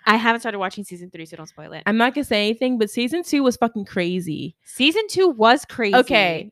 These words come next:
Speaker 2: spoilers ahead, 'cause we will be talking, if Abby's watched it, in detail about season two, the finale, the After the Altar, all that
Speaker 1: I
Speaker 2: good
Speaker 1: didn't watch
Speaker 2: stuff.
Speaker 1: After the Altar, but I
Speaker 2: Okay,
Speaker 1: did watch the
Speaker 2: the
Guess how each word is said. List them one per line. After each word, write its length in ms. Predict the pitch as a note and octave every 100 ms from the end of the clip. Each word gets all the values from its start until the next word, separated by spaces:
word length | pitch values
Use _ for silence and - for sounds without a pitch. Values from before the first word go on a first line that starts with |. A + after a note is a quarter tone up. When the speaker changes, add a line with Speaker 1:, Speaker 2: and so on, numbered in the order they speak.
| -
Speaker 2:
spoilers 640 | - - B3+ D4+ D#4 D#4+
ahead, 420 | D4 C4+ A3 A3 A3
'cause 140 | A3
we 100 | G#3+
will 160 | G#3 G#3+
be 180 | A3+ A#3 -
talking, 500 | - G#3 G#3+ G3 F#3+ - _
if 100 | E3+
Abby's 320 | D#3+ F3+ F3
watched 320 | F3+ D#3+ - E3
it, 180 | D#3+ -
in 180 | G3 G3+
detail 580 | G3 F#3+ - E3+ E3 -
about 280 | F3 E3+
season 240 | F#3 F#3+ F#3+
two, 480 | - E3+ E3 E3 - _ _ -
the 80 |
finale, 600 | F#3+ A3 G3 F#3 F3+ F3+ F3+
the 180 | F3+ F3
After 180 | F3+ G3
the 100 | -
Altar, 340 | F3+ F3 F#3
all 140 | E3 F3+
that 100 | G#3+
Speaker 1:
I 40 |
Speaker 2:
good 60 | B3+
Speaker 1:
didn't 140 | B3
watch 120 | A3
Speaker 2:
stuff. 120 | F3+ G3
Speaker 1:
After 180 | G3+
the 100 | F3
Altar, 340 | D3+ C#3+ - -
but 120 | G3
I 40 | A3+
Speaker 2:
Okay, 180 | A3+
Speaker 1:
did 80 | G3
watch 280 | E3+ F3 -
the 260 | E3 G#2+
Speaker 2:
the 60 | G2